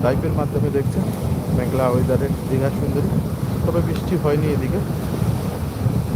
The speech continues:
প্রত্যেকে দেখতে থাকুন, সঙ্গে থাকুন সরাসরি ওল্ড দীঘার সৈকত থেকে দুপুরের দীঘা সুন্দরী। প্রত্যেককে শুভ দুপুরের অনেক অনেক শুভেচ্ছা। দেখতে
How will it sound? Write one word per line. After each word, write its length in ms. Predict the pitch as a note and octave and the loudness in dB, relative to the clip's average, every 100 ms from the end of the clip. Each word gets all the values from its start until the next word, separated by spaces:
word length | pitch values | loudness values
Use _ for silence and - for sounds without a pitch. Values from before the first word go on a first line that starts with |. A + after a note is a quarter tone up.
| - - - - - - - - - - - - - - - | 2 2 2 -2 -2 -4 -2 2 4 2 2 2 4 6 6
প্রত্যেকে 380 | - - E3+ E3 E3+ - - | 6 2 2 -2 -4 -4 -2
দেখতে 220 | D3+ - D#3+ | -2 0 0
থাকুন, 220 | E3+ G3 - | 2 2 2
সঙ্গে 200 | - - - | 2 4 4
থাকুন 220 | - - - - - - - - C3 | 4 4 6 6 4 4 2 2 0
সরাসরি 420 | C#3 C3 C3+ C#3 - | 2 2 4 2 4
ওল্ড 140 | B2+ B2 | 2 2
দীঘার 220 | B2 B2+ C3 | 0 2 4
সৈকত 300 | - - - - | 4 4 4 4
থেকে 180 | - - - - - - - - | 2 2 2 0 -2 -4 -4 -4
দুপুরের 360 | - E3 F3+ E3+ D#3+ | -4 -2 0 0 2
দীঘা 180 | D3 D3+ - | 2 4 2
সুন্দরী। 300 | C#3+ C#3+ E3+ - | 2 2 2 2
প্রত্যেককে 460 | - - - - - - - - - - - - | 0 2 4 4 2 2 2 0 -2 -2 -2 0
শুভ 140 | E3+ D#3+ D#3+ | 2 4 4
দুপুরের 360 | D#3+ F3 E3+ - C#3 | 2 2 0 0 -2
অনেক 160 | C#3 C#3 | 0 0
অনেক 140 | C#3 - | 0 -2
শুভেচ্ছা। 380 | - C#3 C#3 - G3 - - - - - - C#3+ | 0 0 2 0 -2 -2 -2 -2 -4 -4 -2 2
দেখতে 200 | D3+ | 2